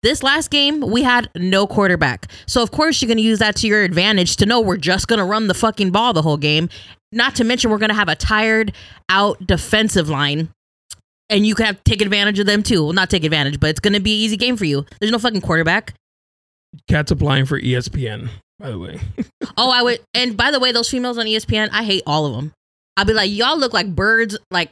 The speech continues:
Speaker 1: some of them agree with some of the males with, like,
Speaker 2: What's
Speaker 1: I
Speaker 2: wrong with that, babe?
Speaker 1: I can't.
Speaker 2: Men are
Speaker 1: Like,
Speaker 2: right.
Speaker 1: No, they're not.
Speaker 2: Women are wrong.
Speaker 1: They make us look, you guys make us look like we don't know sports.
Speaker 2: Oh, you don't.
Speaker 1: Yeah, we do.
Speaker 2: No.
Speaker 1: Yeah, they, no. And
Speaker 2: No.
Speaker 1: then there's half of 'em bash
Speaker 2: No.
Speaker 1: the Niners 'cause all the guys are bashing the Niners.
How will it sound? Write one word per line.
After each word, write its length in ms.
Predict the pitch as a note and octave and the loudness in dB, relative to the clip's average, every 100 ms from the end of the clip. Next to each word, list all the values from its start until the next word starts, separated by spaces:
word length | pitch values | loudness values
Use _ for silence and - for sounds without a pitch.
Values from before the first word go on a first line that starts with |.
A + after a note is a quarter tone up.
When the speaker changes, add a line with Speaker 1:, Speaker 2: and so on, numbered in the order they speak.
| - | -6
Speaker 1:
some 200 | - A#3+ | -2 0
of 40 | B3+ | 0
them 240 | C4 B3+ | 0 0
agree 480 | F3+ F3+ E3 G#3+ B3 | 0 0 2 2 2
with 120 | G#3 | 2
some 200 | - A3 | 2 2
of 80 | G3+ | 2
the 80 | E3+ | 2
males 560 | D#3+ E3+ F#3+ A3 A3+ A3 | 0 2 2 0 0 -2
with, 180 | A#3 - _ | -2 -4 _
like, 220 | G3+ F#3+ - _ - | -2 -2 -8 _ -2
Speaker 2:
What's 180 | G3+ A#3 | 2 2
Speaker 1:
I 40 | |
Speaker 2:
wrong 160 | B3 B3 | 2 2
with 100 | F#3+ | 0
that, 220 | A#3+ G3 | 0 0
babe? 260 | G#3 A3+ G#3+ | 0 -2 -2
Speaker 1:
I 100 | A3 | -4
can't. 360 | A3 B3+ G3+ D#3 | 0 0 2 2
Speaker 2:
Men 140 | G#3 | 2
are 40 | G3 | 2
Speaker 1:
Like, 80 | F3 | 2
Speaker 2:
right. 280 | G#3 D3 - _ | 2 0 -6 _
Speaker 1:
No, 180 | F#3+ D3+ | -2 0
they're 120 | D3 | 2
not. 80 | C3+ | 2
Speaker 2:
Women 180 | G3 F#3+ | 2 2
are 60 | |
wrong. 380 | D#3+ E3+ D3 C3+ - - | 2 0 0 -4 -8 -4
Speaker 1:
They 160 | F#3 G3+ | -2 0
make 240 | A3+ A3 | 0 0
us 160 | G3+ G3+ | 0 2
look, 180 | G#3 - | 0 0
you 120 | G#3+ | 0
guys 200 | A3+ G#3+ | 0 2
make 160 | A3+ A3 | 0 0
us 120 | G#3 | 0
look 120 | G#3+ | 0
like 100 | G3 | 2
we 80 | F3 | 2
don't 160 | E3 D3 | 2 2
know 100 | C#3+ | 0
sports. 480 | - C#3 - - | 0 -2 -4 -6
Speaker 2:
Oh, 100 | C#3 D3 | 0 2
you 160 | C#3+ | 2
don't. 260 | C3 G#2+ - _ | 2 -2 -6 _
Speaker 1:
Yeah, 160 | E3 D3 | -2 -2
we 80 | B2+ | -2
do. 160 | F#2 - _ | -8 -16 _
Speaker 2:
No. 260 | B2+ F#2+ - - - - | -20 -20 -20 -20 -20 -4
Speaker 1:
Yeah, 100 | D#3+ | 0
they, 140 | D#3 D3 - - | 0 -2 -6 -14
no. 300 | - F#3 C#3+ - | -2 0 0 -2
And 140 | G#3+ B3 | 0 2
Speaker 2:
No. 60 | |
Speaker 1:
then 120 | D4 | 2
there's 220 | A#3+ B3 A3 | 2 2 0
half 200 | G3 C4 | 0 2
of 80 | D4 | 2
'em 120 | B3 - | 2 4
bash 220 | - C3 | 4 4
Speaker 2:
No. 60 | C4+ | 2
Speaker 1:
the 80 | |
Niners 380 | C#4 G#4+ F#4 G3+ | 2 0 0 0
'cause 180 | - G3+ | 0 2
all 140 | G3+ | 2
the 100 | G3+ | 2
guys 260 | G3 F#3+ F#3 | 2 2 2
are 40 | F#3 | 2
bashing 320 | F3+ - F3+ | 2 0 0
the 80 | E3+ | 2
Niners. 580 | D#3 D3 C#3 D#3+ - | 2 0 -2 -4 -10